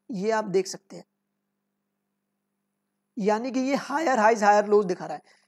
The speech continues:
ये आप देख सकते हैं हायर हाइज हायर लोज दिखा रहा है। ये अब आप देख सकते हैं कि मैंने आपको यहाँ पर दिखाया, ये है एक बुल ट्रैप,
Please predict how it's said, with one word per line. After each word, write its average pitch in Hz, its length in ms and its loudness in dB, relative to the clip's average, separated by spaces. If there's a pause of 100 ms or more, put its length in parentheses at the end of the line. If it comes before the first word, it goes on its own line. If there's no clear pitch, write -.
(240)
ये 208 200 -4
आप 240 140 6
देख 214 180 2
सकते 233 260 -8
हैं 262 100 0
हायर 214 340 8
हाइज 214 200 0
हायर 208 240 4
लोज 202 240 2
दिखा 175 220 -8
रहा - 80 -18
है। - 60 -20 (1600)
ये 262 360 -4 (220)
अब 233 160 2
आप 233 140 8
देख 233 180 -2
सकते 233 240 -8
हैं 247 100 -6
कि 233 80 -4
मैंने 233 220 -6
आपको 233 220 -2
यहाँ 233 120 -2
पर 220 120 -2
दिखाया, 208 280 4
ये 220 340 -2
है 220 160 0
एक 185 280 -2
बुल 214 220 6
ट्रैप, 160 300 -6